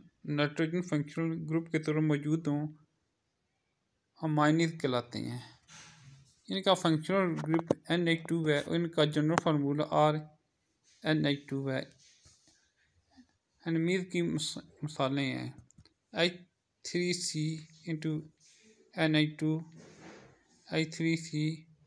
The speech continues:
एन एच सी एच थ्री, एच थ्री सी एन सी एच थ्री सी एच थ्री। ये ट्राईमिथाइल एंजाइम है, डाईमिथाइल एंजाइम है, मिथाइल एंजाइम, एंजाइम,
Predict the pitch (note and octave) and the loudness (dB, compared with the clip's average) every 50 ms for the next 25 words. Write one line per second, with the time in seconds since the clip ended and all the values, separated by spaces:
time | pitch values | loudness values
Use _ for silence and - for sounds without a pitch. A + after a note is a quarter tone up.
0 | - - D#3 D3+ D3+ D3 D3 D3+ D3+ D3+ - - - _ _ _ _ _ _ _ | -10 -4 -2 0 0 0 0 -2 -2 -6 -12 -20 -20 _ _ _ _ _ _ _
1 | _ _ - - - D3 D3 D3+ D#3 D3+ D3+ - - D#3 D#3 D#3 D#3 D#3 - - | _ _ -18 -10 -8 -4 0 0 0 0 -4 -6 -6 -4 -4 -4 -4 -6 -6 -4
2 | D#3 D#3 D#3 D#3 - - E3 D#3+ D#3 D#3+ - D3 D3 D3 D3+ D3+ - - _ _ | -4 -4 -4 -6 -8 -6 -6 -4 -6 -6 -8 -8 -8 -8 -8 -10 -12 -18 _ _
3 | _ _ - - E3 D#3 D#3 D#3 D#3 D#3 - - _ _ _ _ _ _ _ _ | _ _ -8 -4 -2 0 0 0 -2 -4 -8 -16 _ _ _ _ _ _ _ _
4 | _ _ _ _ _ - - D3+ D#3 D#3 D#3+ E3 E3 D#3+ - - D#3 D#3 D#3 D#3 | _ _ _ _ _ -12 -8 -4 -2 0 -2 -2 -4 -8 -8 -6 -6 -6 -6 -8
5 | - - - _ _ _ - - D3 C#3+ C#3 C#3 - - C#3+ - - _ _ _ | -10 -16 -20 _ _ _ -10 -6 -6 -6 -6 -8 -12 -14 -16 -16 -18 _ _ _
6 | _ - - - - - _ _ _ _ _ - - D#3+ D#3+ D#3+ - - - E3+ | _ -20 -20 -20 -20 -20 _ _ _ _ _ -8 -6 -6 -6 -6 -4 0 4 4
7 | F3 F3+ F#3 F3+ F3+ F3+ - D3+ D#3+ E3 E3+ E3 D#3 D#3 D#3 D3 D#3 D#3+ E3 D#3+ | 4 4 4 0 -2 0 2 2 2 4 2 0 0 0 2 2 2 2 0 0
8 | D#3+ D#3+ D#3 - - - - _ - D#3 D3+ D3 D3+ D3+ D#3+ F3 F3+ E3+ E3+ E3 | -2 -4 -6 -8 -14 -20 -16 _ -8 -6 -2 2 4 4 4 4 2 0 -2 -2
9 | - - D3+ D3+ D#3 D#3 D3+ D3 C#3+ C#3+ D3 D3+ D3+ D3+ D#3 D3+ D3 D3+ - - | -4 -4 -2 -2 0 -2 -2 -2 -2 -2 -2 -2 -2 -2 -2 -4 -4 -4 -4 -4
10 | C#3 C#3+ D3 C#3+ C3+ C3 C3+ C3 B2 B2+ - - - _ _ - D3+ D3 C#3+ C#3 | -2 -2 -2 -4 -4 -6 -6 -8 -10 -12 -12 -14 -18 _ _ -6 -6 -6 -4 -6
11 | C#3 C3+ C3 D3 | -6 -8 -8 -10